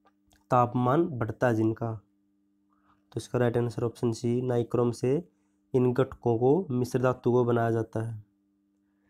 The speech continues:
ऐसे के ताप उपचार के प्रयोग में जिसमें गलना और पकाना शामिल है, क्या कहते हैं?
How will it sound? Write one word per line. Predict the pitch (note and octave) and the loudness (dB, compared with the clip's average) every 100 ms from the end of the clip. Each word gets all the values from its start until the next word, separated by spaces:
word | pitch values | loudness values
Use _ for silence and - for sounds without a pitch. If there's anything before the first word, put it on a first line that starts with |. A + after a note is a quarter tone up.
| _ _ _ _ - | _ _ _ _ -8
ऐसे | F3+ D#3+ - E3 | -4 -4 -4 -2
के | - | 0
ताप | C#3 - C3+ C3+ C3+ | 0 2 4 4 2
उपचार | C3+ - C3+ B2+ | -12 -4 0 0
के | B2 B2+ | 0 -2
प्रयोग | A#2 B2 C3 C3+ B2 | -2 2 4 4 2
में | A#2 A#2 | -2 -4
जिसमें | B2 - C3 B2+ | -6 -4 -2 0
गलना | B2 A#2 B2+ | 0 0 -4
और | B2 B2 - _ _ - | -4 -6 -8 _ _ -6
पकाना | A#2+ B2 A#2+ B2 | -2 0 2 -2
शामिल | - A#2+ B2 A#2 | -2 0 0 0
है, | A#2 A#2 | -4 -4
क्या | - B2+ | 2 2
कहते | A2+ A2 - A#2 | 2 -4 -6 -6
हैं? | G#2+ G#2 | -6 -12